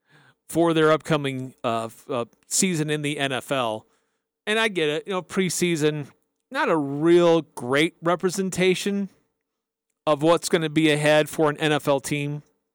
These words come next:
other than understanding what your depth might look like or some of those, uh, new rookies that got drafted might look like. Because by and large, it's about, you know, developing,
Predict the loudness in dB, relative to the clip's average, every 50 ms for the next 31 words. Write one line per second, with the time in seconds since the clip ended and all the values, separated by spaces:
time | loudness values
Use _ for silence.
0 | _ _ _ _ _ _ _ _ _ _ _ _ _ _ _ 0 2 4 4 4
1 | 6 4 4 4 2 0 -2 -2 -2 -4 -4 -2 -2 -2 -2 -2 -2 -4 -6 -6
2 | -6 -8 -10 -8 -4 -2 0 0 0 -2 -6 -16 -20 -20 _ _ _ _ _ _
3 | _ _ _ -2 0 0 2 2 2 2 2 4 4 4 4 4 0 -2 -4 -6
4 | -4 -2 -2 -2 -2 -2 -2 -2 0 -2 -2 -6 -8 -6 -4 -4 -4 -2 -2 0
5 | -2 0 -2 -4 -6 -4 -4 -2 -2 0 0 0 0 2 0 0 0 0 0 0
6 | 0 0 0 -2 -2 -4 -4 -4 -6 -12 _ _ _ _ _ _ _ _ _ _
7 | _ -2 -2 -2 0 0 -2 -2 0 2 2 2 2 0 -4 -10 -20 _ _ _
8 | _ _ _ _ _ _ _ _ _ _ _ _ _ -4 0 2 2 0 0 -4
9 | -2 0 2 4 4 4 2 4 4 4 6 6 4 4 2 0 -2 -2 -2 -2
10 | 0 2 2 4 4 2 2 -2 -6 -12 -12 -14 _ _ _ _ _ _ _ _
11 | _ _ _ _ -14 -12 -10 -10 -10 -10 -12 -12 -14 -8 -6 -6 -2 0 2 2
12 | 2 2 0 -2 -4 -6 -4 -6 -8 -10